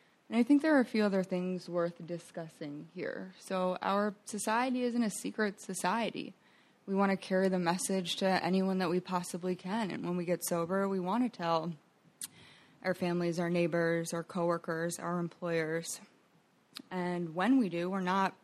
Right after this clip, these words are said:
breaking this tradition of anonymity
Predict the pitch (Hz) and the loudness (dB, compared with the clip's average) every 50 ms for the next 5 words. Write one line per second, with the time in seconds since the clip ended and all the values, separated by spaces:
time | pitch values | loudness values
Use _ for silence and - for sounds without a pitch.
0 | _ _ _ _ _ _ _ _ _ - - 196 185 180 - 185 180 180 175 175 | _ _ _ _ _ _ _ _ _ -4 0 0 0 0 2 0 0 0 0 0
1 | 175 170 170 _ _ - 180 175 - - - - _ _ - 190 185 185 185 - | -2 -4 -6 _ _ -10 -8 -6 -6 -6 -8 -12 _ _ -2 2 2 2 2 2
2 | 180 180 180 175 160 147 180 180 175 175 175 175 175 170 165 175 170 170 | 0 2 2 2 0 0 0 0 2 2 2 0 0 0 0 0 0 0